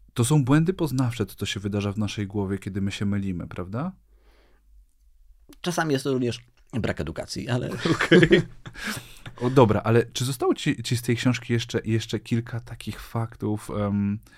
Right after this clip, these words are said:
Speaker 1: dlaczego ludzie tak, tak są źle przygotowani do rozumienia cyfr?
Speaker 2: Mm, tak, myślę, że, mm, kilka jeszcze
Speaker 1: Bo to jest
Speaker 2: zostało, ale to nie do końca
Speaker 1: dla
Speaker 2: są
Speaker 1: całej
Speaker 2: tylko
Speaker 1: tej serii
Speaker 2: błędy.
Speaker 1: to jest ważne, wiesz? W sensie
Speaker 2: Tak.
Speaker 1: to wytłumaczenie tego.
Speaker 2: Ale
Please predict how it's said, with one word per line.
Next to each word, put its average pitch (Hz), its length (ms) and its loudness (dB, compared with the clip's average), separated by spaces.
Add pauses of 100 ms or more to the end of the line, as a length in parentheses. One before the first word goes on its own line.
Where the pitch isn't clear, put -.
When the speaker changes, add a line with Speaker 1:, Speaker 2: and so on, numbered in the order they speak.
(640)
Speaker 1:
dlaczego 107 560 2
ludzie 101 220 0
tak, 95 180 -4 (140)
tak - 200 -8
są 107 180 4
źle 107 240 0
przygotowani 104 720 -2
do 101 80 -2
rozumienia 98 400 -2
cyfr? - 380 -8 (920)
Speaker 2:
Mm, 131 440 -6 (560)
tak, - 280 -2 (120)
myślę, 143 320 -8
że, 127 260 -4 (320)
mm, - 360 -12
kilka 101 300 -6
jeszcze 87 640 -12
Speaker 1:
Bo 110 80 0
to 175 80 4
jest 175 120 4
Speaker 2:
zostało, 151 240 -4
ale 151 80 -6
to 160 100 -6
nie 165 180 -4
do 160 100 -4
końca 175 160 -2
Speaker 1:
dla 135 100 2
Speaker 2:
są 123 60 -4
Speaker 1:
całej 180 220 6
Speaker 2:
tylko 151 160 4
Speaker 1:
tej 143 80 2
serii 175 80 4
Speaker 2:
błędy. 175 160 6
Speaker 1:
to 170 60 4
jest 156 120 2
ważne, 107 440 2
wiesz? 147 280 0
W - 40 -10
sensie 120 160 2
Speaker 2:
Tak. 90 140 2
Speaker 1:
to 120 100 0
wytłumaczenie 120 560 -2
tego. 92 300 -6
Speaker 2:
Ale 135 400 0